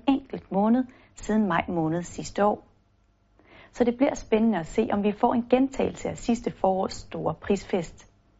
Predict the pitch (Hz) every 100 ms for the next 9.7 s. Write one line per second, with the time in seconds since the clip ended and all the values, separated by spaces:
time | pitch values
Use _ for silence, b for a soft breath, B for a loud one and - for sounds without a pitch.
0 | _ _ B B B 294 262 240 196 202
1 | 233 202 214 - 208 196 277 - 160 208
2 | - - - 240 - - B B B 277
3 | 277 262 180 190 208 190 160 170 - -
4 | 180 - 175 - 175 - 170 - 202 -
5 | 190 170 _ _ _ _ _ _ _ _
6 | _ _ _ _ _ _ - b b b
7 | b b 214 214 240 240 - - - -
8 | 190 180 170 202 170 170 185 175 175 180
9 | 180 - 196 - 160 -